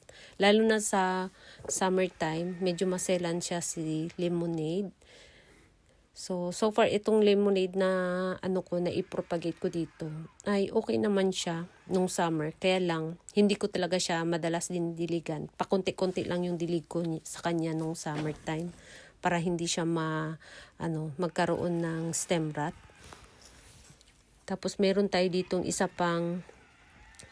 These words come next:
ano, jade plant na, ano, variegated. Ayan. Nagpipink yung dahon niya, kaya lang nandyan nga siya sa ilalim at hindi siya masyadong nakaka-receive ng sunlight. Kaya ayan, hindi siya nagpipink. Pero okay na rin kasi,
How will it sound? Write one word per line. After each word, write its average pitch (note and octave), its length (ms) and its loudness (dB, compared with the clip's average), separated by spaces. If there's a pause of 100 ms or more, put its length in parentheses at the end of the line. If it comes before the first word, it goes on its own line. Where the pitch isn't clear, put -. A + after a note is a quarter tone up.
ano, E3+ 400 2 (400)
jade F3 400 2
plant E3 320 0
na, D#3 320 0
ano, D3 480 -4 (720)
variegated. D#3+ 920 -2
Ayan. D3+ 580 -8 (440)
Nagpipink A3 640 0
yung A3 160 8
dahon F#3+ 480 4
niya, E3 400 -2
kaya F#3+ 240 2
lang F3+ 160 0
nandyan E3+ 480 2
nga E3+ 80 -2
siya F3+ 160 0
sa - 160 -2
ilalim E3 480 -2
at - 160 -6
hindi F#3 240 0
siya F#3 160 0
masyadong F3+ 480 -2
nakaka-receive F3 640 -2
ng F#3 160 -2
sunlight. G3 400 0
Kaya E3 240 -4
ayan, E3 420 -4 (380)
hindi F3+ 240 0
siya F3+ 160 0
nagpipink. E3+ 560 -4
Pero F#3+ 160 2
okay F#3+ 400 -2
na F3+ 160 0
rin D#3+ 240 -4
kasi, E3+ 480 -4